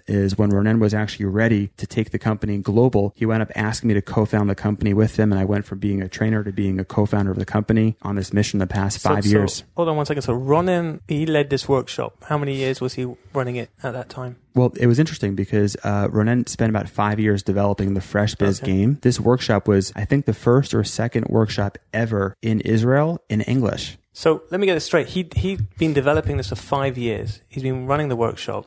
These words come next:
Speaker 2: You're one of how many participants that he's probably run the game by?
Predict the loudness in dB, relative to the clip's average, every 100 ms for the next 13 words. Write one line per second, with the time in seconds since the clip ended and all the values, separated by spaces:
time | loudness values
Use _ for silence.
0 | -6 2 4 4 2 0 -2 -8 -18 _
1 | _ -4 -2 -2 -4 -4 -4 -6 -6 -8
2 | -8 -6 -2 -2 -2 -4 -4 -8 -16 _
3 | -4 -4 -2 -4 -4 -6 -6 -6 -6 -6
4 | -8 -10